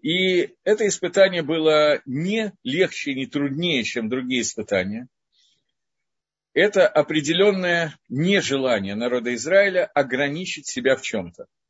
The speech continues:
Ам Исраэлю было сказано, что дополнительная, лишняя к душе им запрещена, поэтому не подходите к горе Синай. И это было очень нелегкое испытание, не зайти на гору Синай и не приблизиться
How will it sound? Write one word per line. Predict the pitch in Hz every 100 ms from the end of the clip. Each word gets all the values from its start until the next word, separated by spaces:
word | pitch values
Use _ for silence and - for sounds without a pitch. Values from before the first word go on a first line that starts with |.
| _ _ _ _ _ -
Ам | 170
Исраэлю | 196 - 208 196
было | 165 151
сказано, | - 175 156 117 104
что | 101 - 107
дополнительная, | 120 139 156 175 202 185 113 101 107
лишняя | 135 175 - - 107 101
к |
душе | 95 107 -
им | 101
запрещена, | 101 117 120 - 113 101 107 117
поэтому | 131 135 143
не | 160 202
подходите | 202 170 - 135 143 139
к | 120
горе | 123 123
Синай. | 117 - 101 78 - _ _ _ _ _ _ -
И |
это | 160 214
было | 190 185
очень | 170 190 190 156 131 117
нелегкое | 131 165 196 170 - 117 139 151 - 120
испытание, | 113 - 120 185 196 180
не | 156 156 185
зайти | 160 143 - 147
на | 127
гору | 117 117
Синай | 113 117 131 165 143
и | 135
не | 139 175
приблизиться | - 127 120 120 95 - - 87